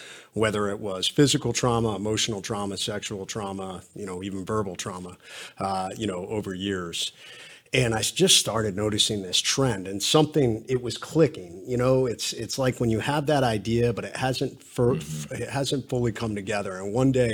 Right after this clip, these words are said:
Speaker 1: it did, it hit me. It was an epiphany moment, like I got hit in the face with a bat. And I was working with a Marine who, uh, had really struggled, and he was going through a leadership program we had called the Overcome Academy, and we were encouraging the warriors to get up and tell their story. There's power in your story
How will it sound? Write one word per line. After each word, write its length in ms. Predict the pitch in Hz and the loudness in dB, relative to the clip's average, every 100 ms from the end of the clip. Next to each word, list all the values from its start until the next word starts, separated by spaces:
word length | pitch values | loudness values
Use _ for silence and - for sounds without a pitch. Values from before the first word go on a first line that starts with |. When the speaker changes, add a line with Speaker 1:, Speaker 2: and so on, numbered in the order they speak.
| 107 | -2
Speaker 1:
it 100 | 110 | -4
did, 200 | 110 95 | -4 -4
it 140 | 101 | -6
hit 200 | 113 113 | -6 -6
me. 200 | 107 95 | -6 -6
It 60 | 95 | -6
was 140 | 101 | -6
an 60 | 104 | -6
epiphany 400 | 92 131 - 123 | -4 -4 -2 -2
moment, 360 | 110 110 107 101 | -2 -4 -6 -8
like 200 | 95 104 | -8 -8
I 60 | |
got 140 | 95 95 | -8 -8
hit 160 | 107 101 | -10 -10
in 60 | |
the 80 | 95 104 | -10 -8
face 200 | 95 - | -6 -6
with 120 | 92 | -8
a 40 | 87 | -10
bat. 380 | 95 92 85 _ - - - - - - - _ | -8 -8 -10 _ -20 -18 -18 -18 -20 -20 -20 _
And 140 | - 117 | 0 4
I 80 | 117 | 6
was 140 | 113 | 4
working 360 | 131 135 160 143 | 6 6 8 8
with 160 | 135 127 | 8 6
a 40 | |
Marine 580 | 117 113 113 110 101 98 92 | 4 4 4 2 -2 -4 -4
who, 440 | 113 107 104 101 110 | -4 -2 -4 -8 -6
uh, 320 | 104 95 95 | -6 -4 -6
had 240 | - 101 | -8 -8
really 280 | 104 113 110 | -2 0 2
struggled, 680 | - - 117 110 98 95 101 | 0 2 0 0 -2 -6 -8
and 340 | 101 98 95 | -8 -8 -8
he 80 | 104 | -8
was 140 | 98 | -8
going 260 | - 117 117 | -4 -2 -2
through 220 | - 117 | -4 -6
a 60 | 104 | -4
leadership 340 | 107 98 107 - | -2 -2 -2 -4
program 440 | 107 95 98 95 | -8 -8 -8 -8
we 120 | 95 | -8
had 240 | 92 92 87 | -8 -10 -8
called 220 | 101 95 | -8 -6
the 140 | 95 | -6
Overcome 340 | 98 98 - 101 | -6 -8 -10 -10
Academy, 540 | 90 104 98 98 92 | -8 -6 -6 -6 -10
and 100 | 92 | -10
we 100 | 92 | -10
were 80 | 95 | -10
encouraging 640 | 90 120 120 107 107 101 | -6 0 0 0 -2 -4
the 60 | 104 | -6
warriors 480 | 98 101 95 92 - | -4 -4 -4 -6 -8
to 80 | |
get 100 | 101 | -6
up 160 | 98 90 | -6 -8
and 120 | 92 | -8
tell 180 | - 90 | -8 -8
their 140 | 90 | -6
story. 320 | - 156 131 90 | -4 -2 -4 -4
There's 240 | 92 - | -6 -6
power 520 | - 110 117 101 87 | -4 -4 -2 -2 -6
in 80 | 90 | -12
your 120 | 90 | -10
story 540 | 87 - 117 98 90 | -10 -6 -6 -6 -8